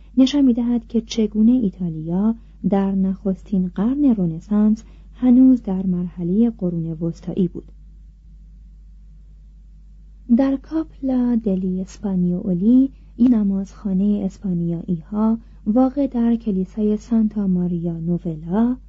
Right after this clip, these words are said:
پرایارهای فرقهٔ دومینیکیان در حدود سال هزار و سیصد و هفتاد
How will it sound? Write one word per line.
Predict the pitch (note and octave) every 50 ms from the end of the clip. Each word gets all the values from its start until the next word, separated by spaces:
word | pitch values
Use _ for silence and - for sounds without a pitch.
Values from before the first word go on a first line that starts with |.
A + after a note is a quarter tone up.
| - - - - - - - - - - - - - -
پرایارهای | - - C4 B3 A#3+ A#3 A3+ A#3 A3+ A#3 A#3+ - - D#4 D#4+ D#4 D#4 D4+
فرقهٔ | D4+ - G#3+ F#3+ F#3+ F3+ G3 G3 G3+ G#3 G#3+ G#3+ G#3+ G#3+ - - - - - G#3
دومینیکیان | G3 F#3+ F3+ F3+ F3 E3+ E3+ F3 - - - F3+ F3 F#3 A3+ B3+ C4 B3 A3+
در | A3+ G#3+ G#3+
حدود | G#3 - - G#3+ F#3 B3+ B3+ D4 C#4+
سال | C#4 - - B3 A#3 A#3+
هزار | A#3+ A3 G#3 G#3 F#3 F#3 G3+ F#3+ F#3+
و | F#3+ G3
سیصد | F#3+ - F#3+ F3+ - F#3+ F#3 F3
و | F3+ F3
هفتاد | D#3+ - F#3 F3 D#3+ - - - A3+ A#3 B3 B3+ B3+